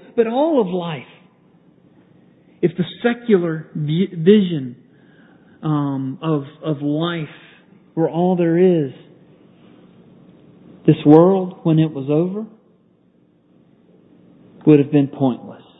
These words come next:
All the different things, all the different accomplishments, meaningless.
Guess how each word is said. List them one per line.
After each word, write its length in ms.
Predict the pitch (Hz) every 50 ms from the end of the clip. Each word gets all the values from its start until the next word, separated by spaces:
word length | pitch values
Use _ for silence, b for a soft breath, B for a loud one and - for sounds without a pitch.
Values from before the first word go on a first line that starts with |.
| _ _ _ _ _ _ _ _ _ _ _ _ _ _ _ _ -
All 280 | 135 135 147 160 165 160
the 80 | 160
different 360 | 151 160 160 160 165 135 -
things, 420 | - 156 151 151 151 147 151 151 147 147
all 260 | 131 156 170 190 190
the 160 | 185 180 180
different 220 | 180 185 190 180
accomplishments, 800 | 170 165 170 165 160 151 151 147 151 143 - - 143 135 120 120 - _ _ _ _ _ _ b b b b b b b b b b b b b
meaningless. 760 | - 120 127 135 147 156 156 147 135 123 120 110 104 98 -